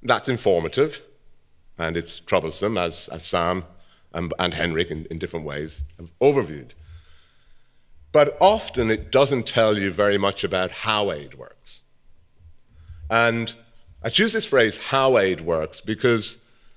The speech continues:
in English, it's quite a nuanced phrase. On the one hand, it can mean that you're going to assess the mechanisms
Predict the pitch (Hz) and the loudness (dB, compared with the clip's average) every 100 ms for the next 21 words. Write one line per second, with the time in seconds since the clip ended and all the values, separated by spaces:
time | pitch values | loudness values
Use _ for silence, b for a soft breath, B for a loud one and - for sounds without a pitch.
0 | b b b - _ - 175 240 139 135 | b b b -20 _ 0 2 4 4 2
1 | - 127 - 208 202 160 127 143 131 113 | 0 -8 -2 0 2 2 2 2 2 2
2 | 107 - 120 110 76 - - - - _ | -2 -6 -2 -2 -2 -8 -18 -20 -20 _
3 | _ _ - - _ _ - - _ - | _ _ -20 -20 _ _ -20 -20 _ -4
4 | 110 117 123 220 285 240 175 147 127 131 | 0 0 4 4 4 4 4 2 -2 -2
5 | 139 - - 147 143 123 113 117 113 b | -2 0 0 2 4 4 4 2 -4 b
6 | b b b b b - 117 117 113 - | b b b b b 2 6 6 4 -8
7 | - _ _ _ - _ 127 127 135 131 | -16 _ _ _ -20 _ 0 2 4 4
8 | 123 135 123 113 - - 175 175 - 127 | 4 0 -2 -2 -4 0 0 0 -6 -4
9 | 117 135 143 117 85 76 82 110 117 - | 0 0 0 -2 -2 -4 -6 -8 -10 -12